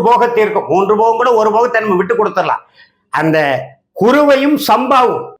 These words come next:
தாளடி என்பார்கள், கார் என்பார்கள், குருவையும் சம்பாவும் இரண்டு போகம்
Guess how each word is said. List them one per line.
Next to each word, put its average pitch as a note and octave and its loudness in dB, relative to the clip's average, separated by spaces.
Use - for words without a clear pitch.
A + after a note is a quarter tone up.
தாளடி A3 2
என்பார்கள், G3+ 0
கார் G#3+ 2
என்பார்கள், F#3 -2
குருவையும் C#4 2
சம்பாவும் G#3+ 0
இரண்டு C4 2
போகம் A#3+ 2